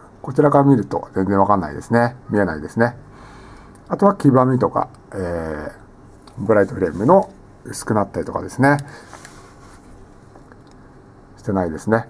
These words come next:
えー、二重像もくっきりはっきりきちっと見えてましてですね。縦ずれもなく、ピント合わせに難はないですね。はい。フレームセレクターと、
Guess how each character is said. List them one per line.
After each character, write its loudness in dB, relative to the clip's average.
え -4
ー、 6
二 6
重 6
像 6
も -4
く -2
っ -12
き 2
り 6
は 2
っ -6
き 0
り 4
き -16
ち 0
っ 4
と -2
見 4
え 4
て -6
ま -4
し -18
て -14
で -10
す -10
ね。 2
縦 2
ず 2
れ 4
も 2
な 4
く、 0
ピ -2
ン -4
ト -4
合 -2
わ 4
せ 6
に 6
難 -4
は 4
な -6
い -8
で -10
す -10
ね。 0
は -10
い。 -8
フ 2
レ 6
ー 6
ム 4
セ -2
レ -2
ク -10
タ -8
ー -8
と、 2